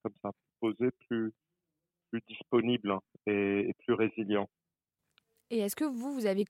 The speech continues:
Speaker 2: constaté, alors je pense que vous voyez souvent les, les mêmes personnes peut-être ou plusieurs fois, est-ce que vous avez conta-, con-, constaté des changements de, de comportement, des évolutions au fur et à mesure de, des séances de méditation ?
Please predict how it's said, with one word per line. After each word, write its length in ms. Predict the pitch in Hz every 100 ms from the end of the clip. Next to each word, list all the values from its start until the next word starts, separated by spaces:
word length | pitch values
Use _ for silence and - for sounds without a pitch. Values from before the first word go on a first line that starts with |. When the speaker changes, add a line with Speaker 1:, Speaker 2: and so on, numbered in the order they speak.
| _
Speaker 2:
constaté, 640 | - 247 233 - 208 - 285
alors 160 | 233 190
je 120 | 208
pense 180 | 233 254
que 100 | 226
vous 80 |
voyez 200 | 185 190
souvent 420 | 190 - - 214 226
les, 260 | 214 202 196
les 180 | 202
mêmes 400 | 196 196 196 196
personnes 440 | - 196 - 220 240
peut-être 420 | 220 220 233 -
ou 40 | 202 _ _ -
plusieurs 380 | - 208 202
fois, 200 | - 233 262 - - - _
est-ce 120 | 226 -
que 80 |
vous 140 | 240 233
avez 120 | 190
conta-, 360 | - 226 214 208
con-, 260 | 220 214 196
constaté 400 | - 240 220 277
des 120 | 226
changements 480 | 180 214 202 214 240
de, 220 | 214 202
de 100 | 185
comportement, 600 | 190 202 202 - 202 240
des 260 | 226 180 202
évolutions 680 | 196 208 214 - 269 311
au 60 | 247
fur 220 | - 226
et 40 |
à 80 | 220
mesure 340 | 208 202 220 254
de, 200 | 208 196
des 160 | 196
séances 280 | 190 202 214
de 100 | 208
méditation ? 680 | 196 180 185 185 - 202